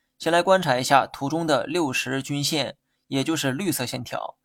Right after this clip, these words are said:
该线条上方写着字母 A，字母 A 所在的位置是六十日均线的最高点。六十日均线自上而下回落，我们将最高点用字母 A 做标记。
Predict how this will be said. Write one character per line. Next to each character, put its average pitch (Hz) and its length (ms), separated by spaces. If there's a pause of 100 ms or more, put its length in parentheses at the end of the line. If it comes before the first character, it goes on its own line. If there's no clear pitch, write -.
(280)
该 175 220
线 180 220
条 127 220
上 135 220
方 147 280
写 123 220
着 123 120
字 - 200
母 117 160
A， 147 440 (340)
字 214 180
母 147 180
A 165 200
所 123 200
在 131 80
的 143 140
位 165 180
置 127 240
是 127 200
六 151 260
十 - 180
日 131 120
均 139 200
线 135 160
的 120 100
最 - 140
高 135 220
点。 117 300 (400)
六 202 240
十 139 180
日 135 60
均 139 200
线 135 320
自 - 280
上 139 260
而 127 180
下 135 240
回 123 200
落， 135 360 (320)
我 135 100
们 139 160
将 165 260
最 170 220
高 160 180
点 139 260
用 135 220
字 - 220
母 123 120
A 151 280
做 - 160
标 127 180
记。 135 360